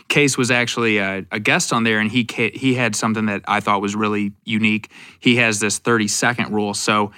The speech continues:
with that thirty-second rule, he thinks of something that he should be doing, whether it's an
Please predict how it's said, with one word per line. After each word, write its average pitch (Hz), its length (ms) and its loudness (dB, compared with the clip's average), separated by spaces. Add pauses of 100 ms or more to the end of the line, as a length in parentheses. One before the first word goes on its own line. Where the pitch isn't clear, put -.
(340)
with 135 180 6
that 117 160 2
thirty-second 113 680 0
rule, 107 160 2
he 117 160 2
thinks 120 340 0
of 107 100 0
something 107 440 0
that 101 240 -2 (300)
he 127 140 0
should 117 220 2
be 107 100 2
doing, 104 220 0
whether 104 280 0
it's 98 240 -6
an 98 180 -4